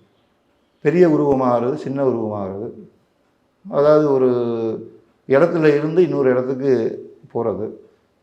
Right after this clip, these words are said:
இதெல்லாம் வந்து சித்த, அஷ்டமா சித்தி. இறந்த பொருளை இதாக, கல்லை வந்து தங்கமாக்குறது, தங்கத்தை வந்து கல்லாக்குறது, இதெல்லாம் வந்து அஷ்டமா சித்தியில ஒண்ணு.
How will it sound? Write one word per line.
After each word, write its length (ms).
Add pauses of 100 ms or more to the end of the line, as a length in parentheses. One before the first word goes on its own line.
(120)
இதெல்லாம் 360
வந்து 540
சித்த, 440
அஷ்டமா 380
சித்தி. 360 (1700)
இறந்த 380
பொருளை 340
இதாக, 600
கல்லை 340
வந்து 380
தங்கமாக்குறது, 600 (1300)
தங்கத்தை 420
வந்து 180
கல்லாக்குறது, 680 (420)
இதெல்லாம் 420
வந்து 240
அஷ்டமா 320
சித்தியில 340
ஒண்ணு. 260